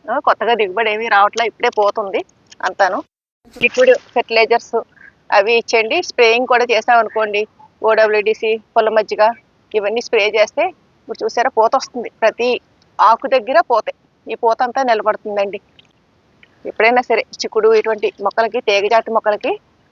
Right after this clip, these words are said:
ఆ తీగలు అటు ఇటు రాకుండా సర్దేస్తూ ఉండాలండి. పచ్చికాయలు మాత్రం కనపడలేదు, అన్నీ ఎండికాయలే. ఈ అనపకాయలు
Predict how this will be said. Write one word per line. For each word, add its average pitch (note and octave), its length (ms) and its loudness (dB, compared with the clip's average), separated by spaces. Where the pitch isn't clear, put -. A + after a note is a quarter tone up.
ఆ G#3+ 100 2
తీగలు A3 540 2
అటు G#3 220 2
ఇటు A#3+ 220 0
రాకుండా A3 440 0
సర్దేస్తూ A3 480 -4
ఉండాలండి. F#3+ 500 -6
పచ్చికాయలు B3+ 440 2
మాత్రం C4 280 2
కనపడలేదు, B3 500 2
అన్నీ A3 200 2
ఎండికాయలే. G#3+ 600 2
ఈ A3 80 4
అనపకాయలు C4 680 2